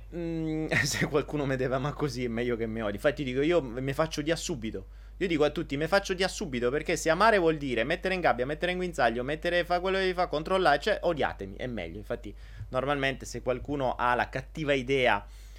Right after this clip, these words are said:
c'è qualcuno che a volte mi dice, "Ah, ti voglio conoscere, ti voglio fare", tempo un giorno e mezzo già mi odia e già cambia idea, e va bene così, ma insomma, ma lo dico prima.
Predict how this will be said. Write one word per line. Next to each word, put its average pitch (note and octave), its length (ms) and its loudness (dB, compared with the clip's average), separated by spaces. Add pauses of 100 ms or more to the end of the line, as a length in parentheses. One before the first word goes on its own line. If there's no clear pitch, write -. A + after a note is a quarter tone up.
(100)
c'è - 140 -6
qualcuno C3 340 0
che B2 80 4
a A#2+ 40 6
volte C3 280 0
mi B2+ 80 -2
dice, B2 140 -4
"Ah, A3+ 180 0
ti A3 80 -6
voglio B3 160 0
conoscere, B3 460 -2
ti A#3 80 -2
voglio A#3+ 200 0
fare", A3 440 6
tempo C3+ 380 -2
un C3+ 180 -2
giorno C3+ 260 -2
e - 20 -2
mezzo A2 360 -4
già G2 120 -4
mi F#2+ 140 -6
odia F2+ 320 -4
e F2+ 160 -8
già G2 160 -6
cambia F#2+ 320 -8
idea, F2 400 -8
e D#2 240 -14
va F2 140 -8
bene G2 260 -6
così, F2 240 -10
ma E2+ 120 -14
insomma, F2+ 280 -14
ma B2 140 -2
lo C#3+ 160 6
dico C#3+ 280 -2
prima. F#2+ 300 -6